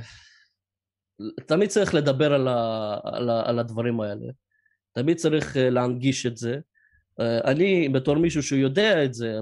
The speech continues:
ויש לי עוד הרבה מאוד לדעת גם בהמשך, זה לא שזה, זה ל-, זה לימודים שזה לכל החיים, כן? כמו שאני אומר, זה, זה להיות בן אדם יותר טוב, וזה עבודה על עצמך.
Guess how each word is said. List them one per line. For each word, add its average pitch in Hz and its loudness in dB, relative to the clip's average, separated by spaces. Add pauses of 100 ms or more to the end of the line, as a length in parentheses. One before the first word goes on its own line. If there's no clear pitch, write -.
ויש 120 -2
לי 147 0
עוד 139 2
הרבה 131 2
מאוד 143 0
לדעת 123 -2
גם 113 -6
בהמשך, 113 -2
זה 113 -10
לא 135 -4
שזה, 117 -6
זה 113 -8
ל-, 110 -8 (640)
זה 120 0
לימודים 131 2
שזה 139 -2
לכל 139 2
החיים, 143 0
כן? 139 -6 (520)
כמו 151 2
שאני 165 2
אומר, 180 4
זה, 127 0
זה 123 -4
להיות 139 2
בן 139 2
אדם 143 2
יותר 139 -2
טוב, 135 -2 (1040)
וזה 120 -2
עבודה 131 2
על 143 2
עצמך. 131 -2